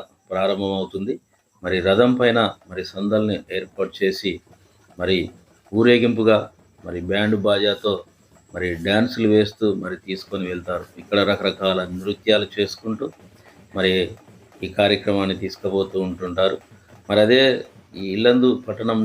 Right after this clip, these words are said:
నుంచి తీసుకువెళ్ళే క్రమంలో మరి భక్తులంతా కూడా మరి రథానికి ఎదురుగా వచ్చి మరి నీళ్లు పోసి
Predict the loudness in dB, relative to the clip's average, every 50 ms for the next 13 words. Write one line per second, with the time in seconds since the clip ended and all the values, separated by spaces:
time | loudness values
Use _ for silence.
0 | 0 -2 -4 -8 -12 -16 -10 -8 -8 -8 -6 -2 0 2 2 4 4 2 2 0
1 | -2 -4 -2 0 0 0 2 2 2 2 2 -2 -6 _ _ _ _ _ _ _
2 | _ _ _ _ -8 -4 -4 -4 -2 -2 -4 -4 -2 0 2 2 2 2 2 0
3 | 0 2 2 2 2 0 0 -4 -8 -8 -8 -6 -6 -4 -4 -4 -4 -6 -6 -8
4 | -10 -10 -10 -8 -8 -8 -6 -4 -2 -2 -2 -2 -6 -8 -10 -10 -10 -10 -12 _
5 | _ _ _ _ _ _ _ -6 -4 -4 -2 0 2 2 4 4 2 2 2 0
6 | 0 0 -4 -6